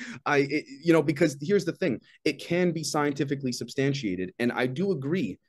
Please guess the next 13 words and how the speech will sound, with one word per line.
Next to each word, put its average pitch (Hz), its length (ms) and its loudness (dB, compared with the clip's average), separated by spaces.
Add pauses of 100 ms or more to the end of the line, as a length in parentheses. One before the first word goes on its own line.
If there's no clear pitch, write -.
that 135 300 0
as 135 160 0
a 123 40 2
matter 156 300 2
of 139 120 -2
fact, - 360 -4 (420)
this 160 460 0 (220)
technology 147 760 2
or 131 260 0
underlying 143 580 2
energy 135 480 -2 (440)
may 170 380 4
be 151 520 -2